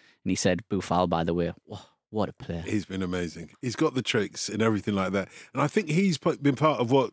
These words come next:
Speaker 2: takes Morocco to another level. And that's what's attracted them to become the, everybody's second favourite team at the very least. They were hoping to bring about forty-five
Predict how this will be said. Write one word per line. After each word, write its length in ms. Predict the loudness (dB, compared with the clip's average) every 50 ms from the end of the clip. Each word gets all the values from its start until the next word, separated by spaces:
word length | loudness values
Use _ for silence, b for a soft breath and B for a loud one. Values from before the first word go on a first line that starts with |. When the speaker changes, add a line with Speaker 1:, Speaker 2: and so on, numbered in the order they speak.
| _ _ -2
Speaker 2:
takes 360 | 0 0 0 0 -2 -4 -2
Morocco 380 | 0 2 2 2 2 0 -2 -2
to 140 | 0 0 0
another 320 | 2 2 2 2 2 2
level. 480 | 2 2 2 2 2 -2 -6 -8 -10 b b b b b b b b -4
And 120 | 0 2
that's 240 | 2 2 2 2 4
what's 320 | 4 4 4 2 0 -2
attracted 600 | -2 0 0 0 0 0 -2 -4 -4 -6 -2 0
them 480 | 0 2 2 2 2 0 0 -2 -6 _ _ _ _ -8
to 160 | -4 -4 -2
become 500 | -2 -4 -2 0 0 2 2 2 2 0 b b b b b b b _ _ -2
the, 420 | 0 2 2 4 2 2 0 -2 -2 0
everybody's 500 | 2 2 4 4 4 4 4 4 4 4
second 380 | 4 4 4 4 4 2 0 2
favourite 400 | 2 0 0 0 -2 -6 -8 -6
team 320 | -2 -2 -2 -2 -2 -4
at 60 | -6
the 60 | -4
very 240 | -2 0 2 2 2
least. 340 | 2 0 0 0 -4 -6 -10 b b b b b
They 180 | 2 4 6 6
were 160 | 6 6 6
hoping 460 | 6 6 6 4 4 4 4 4 4
to 140 | 2 0 0
bring 240 | 2 4 4 4 4
about 240 | 4 4 2 0 -2
forty-five 1200 | 2 4 6 6 6 6 4 4 4 4 2 -2 -6 -2 2 4 4 6 6 4 4 2 0 -4